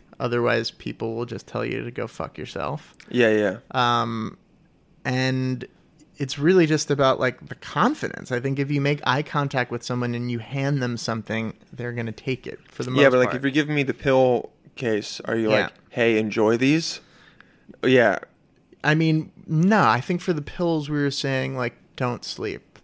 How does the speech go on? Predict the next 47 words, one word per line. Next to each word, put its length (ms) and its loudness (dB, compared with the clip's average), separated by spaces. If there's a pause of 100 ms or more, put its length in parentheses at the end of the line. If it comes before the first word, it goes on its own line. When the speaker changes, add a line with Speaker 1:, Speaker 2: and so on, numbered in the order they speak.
Speaker 1:
I 120 -4
think 180 -8
that 180 -4
was 140 -6
the 100 -10
pitch, 480 -10
is 120 -10
"Don't 320 -6
sleep." 260 -8
Speaker 2:
Ah, 220 4
okay. 300 -2 (220)
Speaker 1:
You 160 -6
know? 280 -2 (120)
Speaker 2:
Yeah, 120 6
it's 100 0
pretty 180 -2
good. 200 -2
Speaker 1:
And 100 -6
you, 100 -8
and 200 -6
you 80 -6
Speaker 2:
'Cause 120 -2
Speaker 1:
take 60 -4
Speaker 2:
you're 100 4
Speaker 1:
that. 60 4
Speaker 2:
like, 200 4 (140)
Speaker 1:
And 180 4
then 100 4
Speaker 2:
"What?" 100 4
Speaker 1:
if 20 -16
people 240 2
don't 240 6
take 280 0
it, 80 -2
you 120 -2
just 200 -2
say, 180 2
"Oh, 140 0
this 240 -4
is 80 -8
a 60 -2
Banksy. 600 -6
You're 160 -8
gonna 200 -10
regret 380 -8
it 120 -8
tomorrow." 520 -10